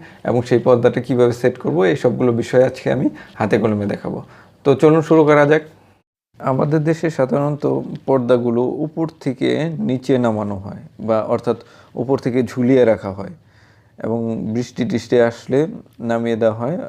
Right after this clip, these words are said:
এবং বাকি সময় উপরে ঝোলানো থাকে। তো এটা আসলে ভুল পদ্ধতি। প্রকৃত পদ্ধতি হচ্ছে পর্দাটা নিচ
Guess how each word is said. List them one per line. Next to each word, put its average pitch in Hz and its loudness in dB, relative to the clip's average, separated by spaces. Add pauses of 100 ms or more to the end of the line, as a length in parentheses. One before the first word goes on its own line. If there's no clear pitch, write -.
(120)
এবং - -8 (120)
বাকি 110 -6
সময় 120 -6 (120)
উপরে 117 0 (120)
ঝোলানো 104 -6
থাকে। 95 -12 (520)
তো - -4 (100)
এটা 147 2
আসলে 180 -4 (140)
ভুল 147 0
পদ্ধতি। 143 0 (640)
প্রকৃত 147 -2 (120)
পদ্ধতি 139 -2
হচ্ছে 139 -4 (120)
পর্দাটা 123 -2
নিচ 143 -2